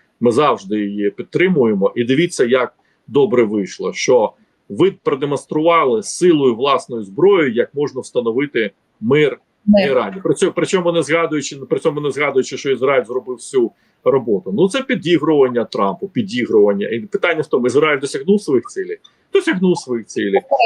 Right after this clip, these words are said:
Speaker 2: Заперечення.
Speaker 1: Е, досягнув своїх цілей, е, м, е, Трамп, так? Ну, от наз-, це називається, от вчиться так, е,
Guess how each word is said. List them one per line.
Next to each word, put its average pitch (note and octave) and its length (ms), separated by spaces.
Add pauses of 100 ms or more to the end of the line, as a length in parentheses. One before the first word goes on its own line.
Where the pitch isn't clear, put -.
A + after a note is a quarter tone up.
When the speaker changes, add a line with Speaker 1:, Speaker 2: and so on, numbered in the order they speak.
(140)
Speaker 2:
Заперечення. C3 320
Speaker 1:
Е, B2 60 (120)
досягнув G3+ 420
своїх E3+ 280
цілей, A2+ 580
е, A#2 40
м, G#2+ 500
е, G#2 280
Трамп, G2 300
так? G3+ 300 (340)
Ну, C3+ 80
от A3 160 (140)
наз-, D3 360
це F#3+ 140
називається, F3 500
от D3 80
вчиться F#3+ 420
так, - 420
е, C3+ 140